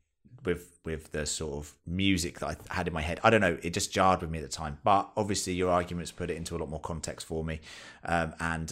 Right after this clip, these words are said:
I appreciate you sending that in and, and, and agree with you on, on a lot of those points.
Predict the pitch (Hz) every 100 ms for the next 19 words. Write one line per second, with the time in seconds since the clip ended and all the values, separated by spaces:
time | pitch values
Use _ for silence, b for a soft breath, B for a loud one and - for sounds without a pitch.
0 | - 82 78 90 82 87 82 - 82 73
1 | 73 78 78 78 82 - 80 78 - _
2 | 80 78 76 _ - 90 87 110 107 92
3 | 85 82 80 80 - 80 80 82 80 73
4 | 78 73 - 76 73 -